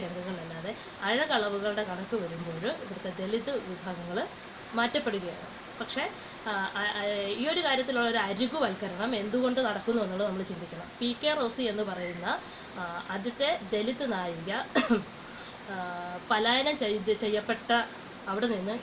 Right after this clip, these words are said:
ഈ പിന്നെ ഇങ്ങോട്ട് ഒരിക്കലും തന്നെ മറ്റൊരു ദളിത് നായിക ഉണ്ടായിരിക്കില്ല, ഉണ്ടായിട്ടില്ല. ആ, ബാഹുബലി പോലെ ദേശീയ അവാർഡ് കിട്ടിയ സിനിമയിൽ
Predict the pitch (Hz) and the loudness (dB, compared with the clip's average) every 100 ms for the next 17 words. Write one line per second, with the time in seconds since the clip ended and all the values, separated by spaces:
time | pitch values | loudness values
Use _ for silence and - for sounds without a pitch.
0 | - 214 208 214 240 226 190 208 214 277 | -4 -6 -4 0 2 2 0 -2 0 -2
1 | 196 220 269 269 269 208 202 185 208 196 | -2 -2 0 0 2 0 -2 -4 -6 -6
2 | 196 226 226 180 175 208 175 180 175 - | -2 -2 -2 -4 0 0 0 -4 -6 -8
3 | 175 - - - 262 262 254 175 - - | -10 -10 -12 -6 2 4 4 0 -8 -12
4 | - - - 226 196 196 196 247 311 311 | -12 -12 -8 -2 0 2 4 4 4 2
5 | 330 285 247 247 220 214 254 208 214 254 | 2 2 4 4 4 4 2 4 4 4
6 | 233 220 208 180 202 | 4 0 -2 -2 -2